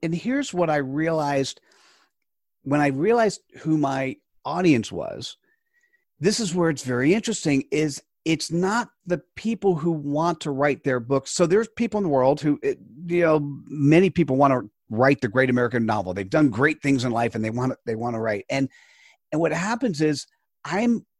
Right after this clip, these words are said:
more interested in those people who wanna serve their community, because serving your community is not writing a book. Serving your community is being in front of your community and s-, and helping them. <laughs>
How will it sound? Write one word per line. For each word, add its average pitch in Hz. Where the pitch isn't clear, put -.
more 175
interested 131
in 151
those 180
people 165
who 151
wanna 143
serve 139
their 131
community, 123
because 147
serving 208
your 185
community 170
is 127
not 147
writing 143
a 120
book. -
Serving 208
your 160
community 151
is 135
being 165
in 139
front 185
of -
your 160
community 123
and 131
s-, -
and 117
helping 117
them. -
<laughs> -